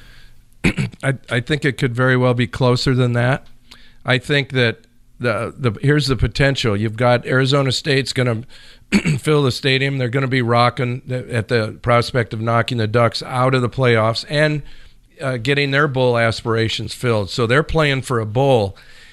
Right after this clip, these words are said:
and they've got a, a quarterback, look, n-, not as, uh, skitterish as U C L A's, but they got two freshman quarterbacks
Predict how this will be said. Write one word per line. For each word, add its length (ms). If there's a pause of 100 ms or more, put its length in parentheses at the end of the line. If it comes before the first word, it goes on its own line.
(140)
and 480 (140)
they've 240
got 340 (160)
a, 120 (240)
a 80
quarterback, 760 (240)
look, 400
n-, 240
not 220
as, 360
uh, 280
skitterish 680
as 380 (280)
U 140
C 200
L 200
A's, 300
but 200 (340)
they 100
got 200
two 140
freshman 440
quarterbacks 640